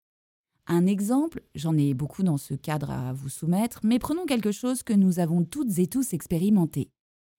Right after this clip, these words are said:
L'apprentissage des langues. Quel désapprentissage rapide, voire limite démotivant. Vous parlez correctement une langue, vous ne pratiquez plus et vos automatismes, votre vocabulaire s'estompe rapidement avec le temps.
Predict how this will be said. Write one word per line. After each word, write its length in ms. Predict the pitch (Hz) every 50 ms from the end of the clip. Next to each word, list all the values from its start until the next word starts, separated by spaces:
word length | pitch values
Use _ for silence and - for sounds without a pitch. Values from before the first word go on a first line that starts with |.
| _ _ -
L'apprentissage 800 | 165 175 185 202 - - 185 170 - - 151 - 208 226 226 175
des 100 | 170 175
langues. 300 | 151 147 120 - - - _ _ _ _ _ _ _ _ _ _ _ _ _ _ _ _
Quel 380 | - 285 277 285 311 302 269 220
désapprentissage 880 | 208 247 254 220 226 226 - 214 226 - 220 214 - 220 202 196 180
rapide, 500 | 180 180 196 196 185 - 202 233 233 175
voire 260 | 156 156 175 190 190
limite 380 | 180 170 180 202 208 220 196 180
démotivant. 680 | 160 196 196 208 208 208 - - 202 190 220 208 208 _ _ _ _ _ _ _ _ -
Vous 140 | 165 185
parlez 320 | 175 190 185 170 175 180 180
correctement 680 | - 185 175 160 175 170 - - 180 170 170 170 170
une 140 | 180 190 196
langue, 340 | 214 233 247 262 262 - - _ _ _ _ - -
vous 220 | 175 190 269 311
ne 100 | 311 269
pratiquez 440 | 180 196 226 202 202 208 180 180 156
plus 340 | - - - 202 226 233 - _ _ -
et 280 | 240 247 247 240 240
vos 300 | 226 196 202 202 202 202 196 160 190
automatismes, 760 | 185 - 185 160 156 147 - 170 175 175 - - - 143 - - 156
votre 340 | 156 190 190 - - 190
vocabulaire 540 | 180 180 175 - 180 170 180 170 175 175 185
s'estompe 480 | - - 220 214 - - 208 208 202 -
rapidement 640 | - 175 190 - - 190 180 170 160 160 170 180
avec 240 | 180 156 160 - -
le 80 | 151 135
temps. 240 | - - 120 -